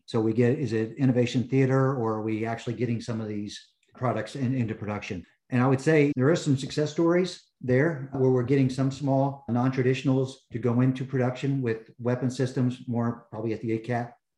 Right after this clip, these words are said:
three and two level. But when I look at some of the successes, they have been as a service type model and rather than a production type environment. I think there's some real interest there. And that's where we can get maybe venture capital on dual use technology to support that service when they,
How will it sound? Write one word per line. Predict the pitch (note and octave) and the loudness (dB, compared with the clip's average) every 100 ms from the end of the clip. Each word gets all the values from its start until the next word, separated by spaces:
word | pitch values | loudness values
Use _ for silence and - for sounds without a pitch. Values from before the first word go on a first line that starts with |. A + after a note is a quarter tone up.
| _ | _
three | G#2+ A#2+ B2+ | -6 -2 -2
and | G2+ G2 | -4 -4
two | B2+ | -4
level. | B2+ C#3+ F3 F3+ - - | 0 0 -2 -4 -8 0
But | C#3 | 2
when | D3+ D#3 | 4 4
I | D3 | 6
look | D#3 | 4
at | D#3+ - | 2 0
some | E3 | -2
of | B2+ | -2
the | |
successes, | A#2+ C3 - C3+ - C3 - | -6 -6 0 2 2 0 0
they | B2+ B2 | 0 2
have | D3 D3 A#2+ | 2 0 0
been | A2+ | 0
as | C3+ A#2+ | 0 -2
a | A2 | -2
service | - B2 A2 - | -2 0 0 -2
type | A#2 A2+ | -4 -2
model | A2+ A#2 G2+ G#2+ B2 | 0 0 0 -6 -6
and | A2+ B2 | -4 -2
rather | A#2+ C3 A#2+ | 0 2 2
than | G#2 | -2
a | G#2 | -8
production | G#2+ G#2 G2+ G2 F#2 | -6 -8 -6 -8 -8
type | G#2 G2 | -8 -8
environment. | G2+ F#2+ G2 F#2 F#2 - | -6 -6 -6 -8 -8 0
I | C#3 | 2
think | C#3 | 4
there's | C#3+ C3 - - | 4 2 0 2
some | B2 | 6
real | C#3 D3+ B2+ - | 6 4 2 -4
interest | E3 F3+ C3+ - - | -4 -2 -2 -4 -2
there. | A2 A2+ B2+ C3+ | 0 0 -2 0
And | C3 | 2
that's | E3 D#3+ | 2 2
where | C#3 | 4
we | C3+ | 4
can | C3+ | 2
get | B2 D#3+ - - | 2 2 0 -4
maybe | B2+ A#2+ B2 A2+ A#2 | -2 2 2 0 0
venture | C3+ C3 B2 | 0 0 0
capital | C3 A#2+ C#3 B2 | -2 0 0 2
on | A2+ | 2
dual | A#2 B2 | 2 2
use | A#2 A#2 | 2 0
technology | - A#2+ B2 D3 B2 A2 A2 - - _ | -2 -4 -2 0 0 0 -4 -6 -20 _
to | - | -4
support | A#2+ C3 D3+ D#3+ C#3+ | -2 0 2 0 0
that | A#2 | -4
service | - D#3 A#2+ A2 | 0 0 0 0
when | A#2+ | 2
they, | A#2 | 2